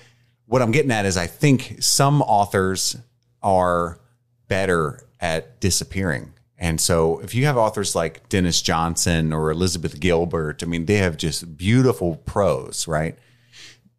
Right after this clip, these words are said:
Prose so beautiful that you can't help but notice. That was a really fucking interesting way to phrase that sentence. Like Dennis Johnson, I'm, like, underlining.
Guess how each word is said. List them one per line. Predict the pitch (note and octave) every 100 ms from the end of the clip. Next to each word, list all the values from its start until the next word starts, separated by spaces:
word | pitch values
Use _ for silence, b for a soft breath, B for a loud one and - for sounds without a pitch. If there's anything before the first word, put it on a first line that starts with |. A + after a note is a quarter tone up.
| _ -
Prose | D3+ D3 -
so | - C3+
beautiful | B2 B2+ B2+ A#2+ A2+ G#2
that | G2+ F#2 F2 - -
you | G2+ G2
can't | - A2+ G2
help | G#2 -
but | F#2+
notice. | F#2+ G#2 F#2 D#2 -
That | -
was | F2 D#2
a |
really | D#2 E2+ E2
fucking | D#2+ F2 E2 D#2+
interesting | D2+ - E2 D#2
way | D#2
to | D2
phrase | - E2+ D#2 D2+
that | E2 D2 - _ -
sentence. | - D#2+ C#2 C#2 -
Like | F2 D#2+
Dennis | C3 A#2+
Johnson, | F#2+ G2+ G2+ -
I'm, | F2 E2+
like, | - -
underlining. | G2 F2+ E2+ D#2+ D#2+ D2+ D2+